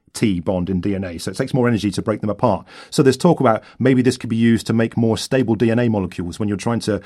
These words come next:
you know, store information, which we know that some researchers are trying to do.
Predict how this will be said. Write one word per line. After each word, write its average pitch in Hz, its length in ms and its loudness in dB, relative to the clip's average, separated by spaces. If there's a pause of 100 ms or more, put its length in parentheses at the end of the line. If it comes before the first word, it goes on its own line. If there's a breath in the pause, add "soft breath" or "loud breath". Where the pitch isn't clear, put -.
(160 loud breath)
you 131 80 0
know, 98 80 0
store 127 400 2
information, 113 500 0
which - 140 -10
we 110 80 -2
know 113 100 -2
that 87 120 -4
some 98 180 -4
researchers 92 360 -6
are 92 40 -6
trying 95 240 -4
to - 80 -14
do. 160 400 4